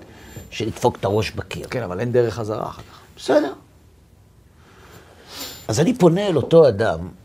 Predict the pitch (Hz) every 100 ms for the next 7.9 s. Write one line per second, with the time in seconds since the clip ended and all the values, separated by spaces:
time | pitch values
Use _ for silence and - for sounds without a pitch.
0 | - - 117 - 127 123 - 73 62 -
1 | - _ _ _ - 90 87 80 - 69
2 | 62 - 71 80 80 76 71 85 - -
3 | - 87 85 98 151 151 139 - - 139
4 | - 123 135 - - 71 - - - -
5 | - 95 95 - 233 170 156 - 98 147
6 | - 110 131 165 101 92 - 165 143 113
7 | - 160 127 92 101 92 110 107